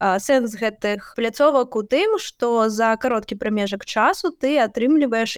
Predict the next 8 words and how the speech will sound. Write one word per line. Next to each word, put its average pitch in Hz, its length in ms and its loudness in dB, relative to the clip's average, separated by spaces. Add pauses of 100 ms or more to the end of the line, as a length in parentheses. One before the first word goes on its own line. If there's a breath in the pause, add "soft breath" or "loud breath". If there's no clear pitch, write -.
інфармацыю, 269 880 0
гэта 220 400 0
база, 294 720 2
нейкі 233 560 -2
грунт 311 400 -2
альбо 214 320 0
штосьці 233 400 -4
забаўляльнае. 277 640 0